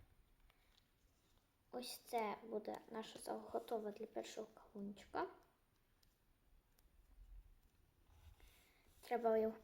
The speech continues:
покрутити, щоб був кружечок.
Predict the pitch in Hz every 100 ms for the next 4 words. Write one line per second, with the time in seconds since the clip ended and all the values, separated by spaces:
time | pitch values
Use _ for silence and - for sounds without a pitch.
0 | - 220 - 233 220 - 226 220 - 214
1 | - - - 226 226 - - 226 233 226
2 | - 226 233 - - 285 285 -